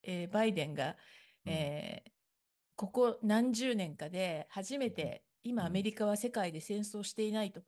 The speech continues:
Speaker 1: 発言できる大統領が私ですって発言してました。
Speaker 2: うん。おー、つまり、だ-、アメリカが戦争、てかめちゃくちゃにした後に手引くから世界中戦争になってるわけですよね。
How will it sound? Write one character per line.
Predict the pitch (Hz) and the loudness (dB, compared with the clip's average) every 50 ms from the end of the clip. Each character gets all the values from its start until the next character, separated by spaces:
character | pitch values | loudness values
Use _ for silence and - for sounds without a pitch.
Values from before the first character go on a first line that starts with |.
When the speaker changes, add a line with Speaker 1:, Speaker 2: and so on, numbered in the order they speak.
| - - - _ _ | -20 -20 -20 _ _
Speaker 1:
発 | - 202 190 - 220 | -8 -8 -4 -2 2
言 | 208 214 208 208 196 | 4 4 4 4 2
で | 208 | 2
き | 196 - 202 | 0 0 -2
る | 180 165 | -2 0
大 | 165 160 170 175 | 0 0 0 0
統 | - 196 185 170 | -2 -4 -4 -2
領 | 151 143 | -4 -4
が | 143 - 139 | -4 -4 -4
私 | 139 160 - 175 - 190 175 | -4 -4 -4 -4 -4 -2 -2
で | 190 | -2
す | 180 - - - _ | -2 -2 -4 -6 _
っ | |
て | - - - | -14 -14 -12
発 | - - - - 170 | -12 -14 -12 -10 -10
言 | 175 165 156 | -10 -10 -10
し | - | -8
て | - 170 | -10 -10
ま | 165 170 | -10 -10
し | - - | -14 -12
た。 | - | -10
Speaker 2:
う | 92 | -8
ん。 | 92 | -6
お | 90 90 87 85 82 82 80 78 78 78 76 76 - | -4 -4 -6 -6 -6 -8 -8 -8 -8 -10 -12 -14 -12
ー、 | - | -8
つ | - | -4
ま | 120 104 98 | -2 -2 0
り、 | 95 95 90 90 | 0 -2 -4 -2
だ-、 | 92 95 92 - 117 | -4 -4 -4 -4 -2
ア | 117 | 0
メ | 147 | 2
リ | 160 175 170 | 2 0 0
カ | - 190 170 165 - - - | 0 0 0 0 -2 -4 -2
が | 196 208 196 180 | 2 2 2 2
戦 | - 143 131 123 | 2 -2 -2 -2
争、 | 117 - 131 120 117 113 110 - - _ | -2 0 2 4 4 4 2 0 -10 _
て | - 123 | -8 -6
か | 107 | -4
め | 101 117 - | -4 -4 -2
ち | - | -4
ゃ | 262 | -4
く | 269 | -4
ち | - | -2
ゃ | 233 | -4
に | 226 | -2
し | - | -2
た | 233 | -2
後 | 240 240 - | -2 -2 -2
に | 127 113 | -6 -6
手 | - - 165 135 | -4 -2 -2 -2
引 | 113 - | -2 -4
く | - - | -6 -6
か | 160 | -4
ら | 113 90 82 - | -4 -4 -6 -8
世 | - - 110 | -10 -8 -4
界 | - 131 | -2 0
中 | 127 120 | -2 -2
戦 | - - 101 | -4 -6 -10
争 | 98 127 | -6 -4
に | 123 | -4
な | 127 | -4
っ | 131 | -2
て | - | -4
る | 92 | -6
わ | 87 | -6
け | 87 | -8
で | 76 | -10
す | 73 - | -12 -14
よ | - 80 | -14 -10
ね。 | 82 80 73 - | -10 -10 -12 -12